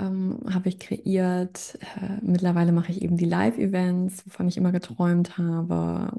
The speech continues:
Ich habe ein Buch geschrieben, zusammen mit Jana Montassa, einer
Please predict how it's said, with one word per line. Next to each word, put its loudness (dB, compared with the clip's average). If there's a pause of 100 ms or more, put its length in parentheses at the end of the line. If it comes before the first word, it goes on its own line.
(340)
Ich 2
habe 2 (200)
ein 2
Buch 10
geschrieben, 6
zusammen 2
mit -2
Jana 0
Montassa, 0
einer 0